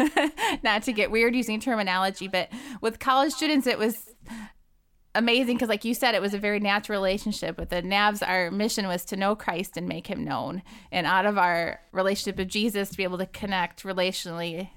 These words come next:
and with individually with other people and come alongside them. Um, and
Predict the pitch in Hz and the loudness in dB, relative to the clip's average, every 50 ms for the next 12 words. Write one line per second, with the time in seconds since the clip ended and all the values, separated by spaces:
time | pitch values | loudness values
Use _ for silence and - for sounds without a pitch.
0 | - - - - - 180 170 165 - - 185 180 135 190 196 185 190 190 190 185 | -20 -20 -10 -8 -6 -6 -6 -6 -6 -6 -6 -4 -4 -4 -2 -2 -2 -2 0 0
1 | 185 185 180 185 190 180 190 190 - - 190 - - 185 180 180 190 - 208 202 | 0 0 0 -2 -2 -4 -4 -6 -6 -6 -8 -4 -2 -2 -2 -2 -2 -2 0 0
2 | 202 180 180 175 185 196 202 - 196 170 160 175 170 156 156 165 214 240 - - | 2 4 4 4 2 0 0 0 0 0 0 0 0 0 0 0 -2 -4 -8 -12
3 | _ _ _ - - - - - - - - - - - - - - 180 180 165 | _ _ _ -20 -20 -20 -20 -20 -20 -20 -20 -20 -20 -20 -18 -10 -6 -2 -2 -2
4 | 160 165 180 - - - - - - - - - 202 175 - - - 175 170 165 | -2 -4 -8 -12 -18 -20 -20 -20 -20 -20 -20 -20 -20 -20 -8 -4 -2 0 0 -2
5 | 165 185 196 | -4 -6 -4